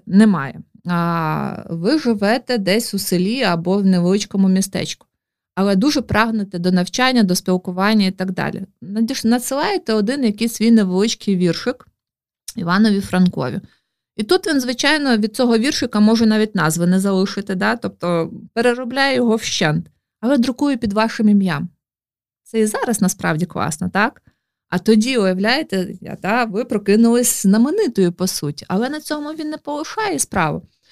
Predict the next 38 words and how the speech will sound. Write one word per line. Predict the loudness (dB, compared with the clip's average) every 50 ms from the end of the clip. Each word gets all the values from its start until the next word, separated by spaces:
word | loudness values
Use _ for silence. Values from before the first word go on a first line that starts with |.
| -20 -20 -20 -20 _ -6
За | 0 2 2
місяць, | 2 2 2 0 2 2
за | 2 0
два, | 0 2 2 2 2
за | 0 -4 -6
три | -4 0 2 2 2 2 0 -2 -4 _ _
я | -6 -4 -2 0
досліджувала | 0 0 0 0 -2 0 0 0 0 0 0 2
його | 2 2 2 2 4
листування, | 4 2 0 -2 -4 -4 -2 0 0 0 2 2 2
як | 2 2 2 2
це | 0 0
все | 2 4 4 4
відбувалося. | 6 6 6 6 6 4 4 4 4 4 4 2 2 0 -2 -4 -4 -8 _ _ -20 _ _ _ _ _ 0
Пишу | 2 2 2 2 0 2
вам | 2 2 2 2
листа, | -4 -6 -6 -6 -6 -4 -4 -4
кажу, | -2 -2 -2 0 2 2 2
«Ви | 2 0
ж | -2 -2
така | -8 -6 -4 -4 -6
талановита, | -4 -2 -2 0 4 4 2 2 2 -4 -6 -6 -6 -6
а | -4
напишіть | -4 -6 -4 -2 -2 -2 -2 -2 -2 0
нам | 2 2 4
ще, | 2 2 0 0 0 0 0
от | -2 -2 0 4
ми | 2 2
збираємо | 2 2 -2 -2 0 2 2 4 4 4 4
збірничок, | 2 2 2 2 2 4 2 2 2 0 -4 -6
напишіть, | -6 -8 -4 -4 -4 -4 -6 -6 -4
будь | 0 2
ласка, | 2 2 2 0 -4 -4 -4
ще, | -4 -2 -2 0
у | 0
вас | 0 -2 -2
все | -2 -2
виходить». | 0 0 0 -2 0 -2 0 0 0 0 -2 -8 _ _